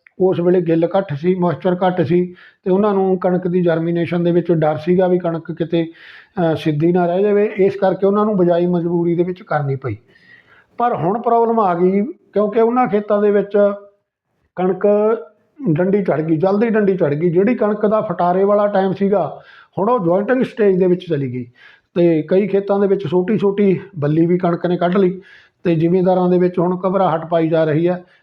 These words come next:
ਵੀ ਕਣਕ ਜਿਹੜੀ ਜਲਦੀ ਬੱਲੀਆਂ ਕੱਢਿਆਊ ਤੇ ਝਾੜ ਦੇ ਉੱਤੇ ਕਾਫੀ ਜਿਹੜਾ ਮਾੜਾ ਅਸਰ ਪੈਂਦਾ।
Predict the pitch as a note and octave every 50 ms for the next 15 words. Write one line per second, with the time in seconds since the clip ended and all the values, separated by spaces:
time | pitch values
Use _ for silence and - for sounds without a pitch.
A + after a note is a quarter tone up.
0 | _ - E3+ E3+ D#3+ E3+ E3+ E3+ D#3+ - E3+ E3 F3 F3 F#3 D#3 E3 D#3 D#3 D3+
1 | E3+ E3 D#3+ E3 E3 E3+ E3+ E3 - E3 E3 F#3 F#3+ F#3 F3+ F3+ F3+ F3+ - A3
2 | G3 F3 D#3 D3+ D#3 E3 D#3+ D#3 - - D#3 D3+ D3+ D3+ - - D3+ D#3+ E3 -
3 | F3+ F3 F3 E3+ G3+ F#3 E3+ D3+ D#3 D3+ D#3+ D#3+ D#3 D#3+ D3+ D3 - C3 A#2+ A2+
4 | A#2 G#2+ -